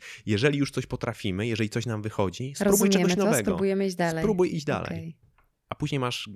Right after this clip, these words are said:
Speaker 1: ogromną ilość narzędzi, którą możesz wykorzystać i wtedy ją aplikujesz do
Speaker 2: Nagle
Speaker 1: konkretnej
Speaker 2: jest.
Speaker 1: sytuacji. No bo nie zawsze będziesz miała zachód słońca, nie zawsze będziesz
Speaker 2: Tak.
Speaker 1: miała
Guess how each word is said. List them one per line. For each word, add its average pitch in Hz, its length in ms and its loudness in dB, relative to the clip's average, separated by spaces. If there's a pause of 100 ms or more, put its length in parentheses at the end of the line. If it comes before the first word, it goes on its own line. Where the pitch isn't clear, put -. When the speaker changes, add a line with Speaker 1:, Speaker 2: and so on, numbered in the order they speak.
(280)
Speaker 1:
ogromną 110 420 -2
ilość 101 200 -2
narzędzi, 92 340 -4
którą 95 160 -6
możesz 90 200 -6
wykorzystać 87 520 -6
i - 60 -10
wtedy 127 200 -2
ją 127 140 -2
aplikujesz 123 560 -2
do 110 40 -4
Speaker 2:
Nagle 110 140 -4
Speaker 1:
konkretnej 117 340 -4
Speaker 2:
jest. - 80 -4
Speaker 1:
sytuacji. 98 520 -6 (400)
No 101 60 -10
bo 107 260 0
nie 110 140 -6
zawsze 104 240 -6
będziesz 92 220 -8
miała 87 160 -4
zachód 90 240 -8
słońca, - 400 -6
nie 90 120 -6
zawsze 85 240 -6
będziesz 82 240 -10
Speaker 2:
Tak. 85 100 -6
Speaker 1:
miała 85 280 -4